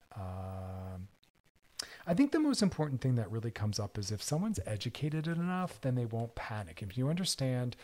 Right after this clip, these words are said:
what the treatment looks like and you realize that a lot of S T Ds and S T Is have a very easy treatment process, not all of them are treatable. Some of them are for life. And then we do have to really work on,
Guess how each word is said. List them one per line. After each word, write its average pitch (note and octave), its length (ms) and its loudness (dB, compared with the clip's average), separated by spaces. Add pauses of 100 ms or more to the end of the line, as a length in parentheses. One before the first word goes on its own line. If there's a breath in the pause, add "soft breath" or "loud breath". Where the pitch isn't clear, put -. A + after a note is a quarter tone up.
(160 loud breath)
what A#2 140 -4
the - 80 -6
treatment A2+ 540 -2
looks C#3+ 200 -4
like C#3 180 2
and A#2 120 0
you A2 80 -2
realize A#2 340 0
that G#2+ 100 -2
a G#2+ 40 -2
lot B2 180 2
of D3+ 80 0
S B2+ 160 0
T A#2+ 140 -4
Ds A2 200 -4
and G#2 80 -2
S G2+ 120 -4
T A2+ 100 0
Is G2+ 240 -2
have G2 160 -6
a G2 40 -4
very G#2 360 -4
easy G#2 240 -8
treatment A2 420 -6
process, D#3 400 0 (220 loud breath)
not C#3 200 6
all G#3+ 120 4
of F#3 80 0
them C#3 140 -2
are F3 80 -2
treatable. G#2+ 520 -8
Some A#2 220 0
of B2 80 4
them C3 160 4
are G#2 160 -2
for - 160 -6
life. F#2 400 -6
And A2 80 0
then A2 100 4
we G#2+ 80 4
do G#2+ 120 -2
have G#2+ 100 -2
to A2 80 -2
really G2+ 220 -4
work G2 280 -6
on, F#2+ 280 -2